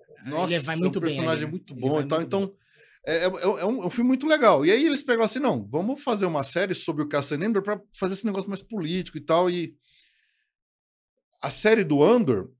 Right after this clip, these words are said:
Speaker 1: é antes, obviamente, do Rogue
Speaker 2: Do
Speaker 1: One,
Speaker 2: Rogue
Speaker 1: afinal de
Speaker 2: One.
Speaker 1: contas, o Cassian Andor morre no final do Rogue One, então vai mo-, vai contar um, a história dele antes disso, ou seja, como que ele virou um rebelde,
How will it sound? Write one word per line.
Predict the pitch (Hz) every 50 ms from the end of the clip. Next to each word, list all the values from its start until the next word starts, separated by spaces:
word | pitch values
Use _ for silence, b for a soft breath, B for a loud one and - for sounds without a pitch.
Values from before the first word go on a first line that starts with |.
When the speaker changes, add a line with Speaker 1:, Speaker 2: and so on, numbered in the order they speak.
| _ _ _ _ _ _ _ -
Speaker 1:
é | 143 147 151 -
antes, | 175 156 160 185 247 240 247 156
obviamente, | 143 113 135 131 139 131 160 - - 131
do | 131
Rogue | 131 123 123 117
Speaker 2:
Do | 123
Speaker 1:
One, | 135 -
Speaker 2:
Rogue | 135 131
Speaker 1:
afinal | 123 123 120
de | -
Speaker 2:
One. | - 127
Speaker 1:
contas, | 123 127 123 127 120 107
o | 107
Cassian | - 113 107 - 131 113 110
Andor | 113 110 110 110 110 110
morre | 113 107 117 143 160 143 127
no | 110 101 92
final | - - 110 101 104 98
do | 98
Rogue | 101 101 95 101 107
One, | 117 147 180
então | 180 170 156 156 165 180 180
vai | 160 165 165
mo-, | 180 190 180
vai | 160 180 185
contar | 180 - 185 180 - 185 196
um, | 196 190 - -
a | 156
história | 151 - - 190 185 185 180
dele | 185 196 240 269
antes | 214 208 220 233 226 294 277 226
disso, | 185 185 - - - - 101
ou | -
seja, | - 120 101 104
como | - - - 175 226 247 -
que | - 220
ele | 202 202 185
virou | 165 165 160 156
um | 143
rebelde, | 151 170 147 147 143 147 151 147 135 123 113 98 101 107 104 95